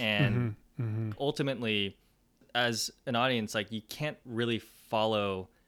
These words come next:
Speaker 1: that type of just sporadicness. And, uh, it felt akin to, like, when we were growing up and we had to write a book report for school, but you didn't actually read the book and you didn't read the Spark Notes,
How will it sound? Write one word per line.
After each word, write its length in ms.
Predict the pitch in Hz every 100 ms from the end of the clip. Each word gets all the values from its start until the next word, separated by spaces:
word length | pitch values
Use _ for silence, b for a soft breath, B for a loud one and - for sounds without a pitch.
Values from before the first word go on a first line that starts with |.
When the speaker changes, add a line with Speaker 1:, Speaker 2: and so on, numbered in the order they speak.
| _ _ _ _ _
Speaker 1:
that 300 | 123 110 - _ -
type 340 | - 117 -
of 260 | 110 92 -
just 340 | 120 - -
sporadicness. 880 | - 107 101 104 101 110 92 - - -
And, 440 | 110 98 95 95 - b b b
uh, 60 | - - - 160 - - -
it 140 | 160 151
felt 480 | - 151 151 156 -
akin 360 | 131 - 123 123
to, 100 | 120
like, 380 | 104 98 92 - _ _ _ _ _
when 180 | 127 123
we 120 | 123
were 100 | 123
growing 360 | 113 123 113 107
up 220 | 104 104 -
and 220 | 113 107
we 80 | 110
had 120 | 107
to 80 | 104
write 320 | 101 101 104 - -
a 80 | -
book 260 | 104 127 120
report 400 | 113 - 104 92
for 160 | -
school, 560 | 110 - 127 104 92 92 b b b b
but 280 | 135 110 104 -
you 160 | 143 120
didn't 220 | 131 131
actually 300 | 123 - 131
read 180 | 123 120
the 80 |
book 400 | 120 139 98 - - -
and 160 | 107 101
you 80 |
didn't 220 | 98 117 123
read 140 | 131
the 60 | 139
Spark 340 | - 143 143
Notes, 360 | 110 92 -